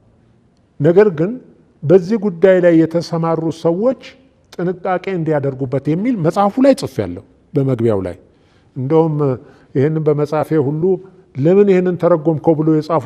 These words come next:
የገሰጹኝም ሰዎች አሉ። ሰውየው አሜሪካዊ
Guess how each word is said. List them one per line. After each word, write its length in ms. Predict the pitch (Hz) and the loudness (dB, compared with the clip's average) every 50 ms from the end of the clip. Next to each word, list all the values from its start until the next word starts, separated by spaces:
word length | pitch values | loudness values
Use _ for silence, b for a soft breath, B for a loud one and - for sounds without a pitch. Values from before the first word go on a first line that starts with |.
| 165 180 | 0 0
የገሰጹኝም 960 | 170 151 151 151 147 151 151 - 156 151 - - 165 160 - 175 165 165 160 | 2 4 4 4 2 2 2 0 0 -2 0 0 -2 -2 -2 -6 -6 -6 -6
ሰዎች 320 | 143 - 170 196 240 233 - | -4 -4 -2 -2 -2 -2 -2
አሉ። 180 | - 107 85 90 113 b b b b b b _ | -6 -8 -8 -10 -14 b b b b b b _
ሰውየው 500 | - 285 - - 294 302 302 302 302 294 | -10 -8 -2 0 0 0 2 2 2 2
አሜሪካዊ 580 | 285 269 269 277 277 277 254 - 262 277 269 | 2 0 0 0 0 0 0 0 2 2 2